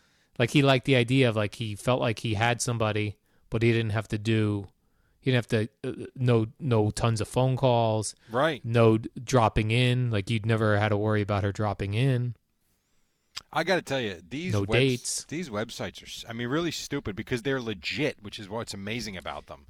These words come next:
Speaker 1: Yeah, but they can't have that many.
Speaker 2: Well,
Speaker 1: Like, I remember, uh,
Speaker 2: the
Speaker 1: uh,
Speaker 2: small
Speaker 1: uh,
Speaker 2: penis one is thirty thousand people.
Speaker 1: I know, but I had trouble finding d-, dates on Match dot com when I was, when I was in the dating world and d-, doing online dating.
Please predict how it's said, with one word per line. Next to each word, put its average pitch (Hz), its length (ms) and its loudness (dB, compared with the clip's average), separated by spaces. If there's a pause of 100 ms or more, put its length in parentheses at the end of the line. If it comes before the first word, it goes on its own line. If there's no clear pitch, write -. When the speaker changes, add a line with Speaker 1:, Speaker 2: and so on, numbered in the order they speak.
Speaker 1:
Yeah, 208 100 -4
but 196 100 0
they 190 100 4
can't 220 240 0
have 180 120 2
that 175 180 4
many. 160 400 2 (360)
Speaker 2:
Well, 160 140 4
Speaker 1:
Like, 160 60 8
I 190 40 8
remember, 160 380 6 (100)
uh, 143 120 0
Speaker 2:
the - 100 -2
Speaker 1:
uh, - 60 4
Speaker 2:
small 190 240 0
Speaker 1:
uh, - 100 0
Speaker 2:
penis 214 320 -2
one 160 80 -6
is 139 100 -8
thirty 185 300 -4
thousand 165 400 -4
people. 127 360 -10 (280)
Speaker 1:
I 180 80 4
know, 220 120 6
but 180 120 6
I 190 200 0
had 233 280 0
trouble 160 360 4
finding 143 480 2
d-, 139 120 -4 (360)
dates 151 440 2
on 127 220 2
Match 143 320 0
dot 127 240 2
com 156 340 0
when 110 140 -2
I 107 100 0
was, 104 400 -2 (600)
when 120 160 0
I 113 120 2
was 110 180 0
in 117 120 -2
the 110 80 -2
dating 123 360 2
world 143 340 2
and 113 180 -4
d-, 110 80 -10
doing 117 360 -2
online 113 340 -2
dating. 139 400 -2